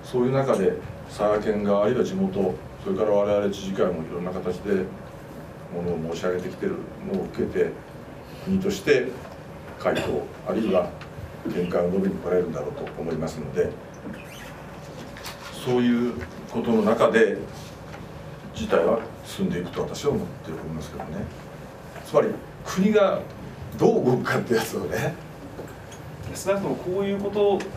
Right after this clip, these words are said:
Speaker 2: にならないように、例えばこう、最低限福岡県としてはこういう主張をしておくとか、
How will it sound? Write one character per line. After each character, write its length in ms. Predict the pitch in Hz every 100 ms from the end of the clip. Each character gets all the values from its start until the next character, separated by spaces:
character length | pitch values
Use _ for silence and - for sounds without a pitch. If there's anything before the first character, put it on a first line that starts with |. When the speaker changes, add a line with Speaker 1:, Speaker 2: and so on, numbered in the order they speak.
| 127
Speaker 2:
に 120 | 135
な 100 | 127
ら 120 | 185
な 160 | 185 151
い 100 | 131
よ 140 | 156
う 20 |
に、 80 | 143
例 40 | 127
え 20 |
ば 340 | - 143 113
こ 60 | 101 95
う、 680 | - - - - - -
最 140 | - 131
低 140 | 160
限 140 | 139 117
福 180 | 139
岡 120 | 135 135
県 140 | 135
と 60 | 160
し 60 |
て 60 | -
は 60 |
こ 60 | 127
う 40 | 120
い 20 |
う 20 |
主 100 | -
張 120 | 120
を 40 | 113
し 80 |
て 100 | -
お 40 | 120
く 220 | - 127
と 80 | -
か、 160 | -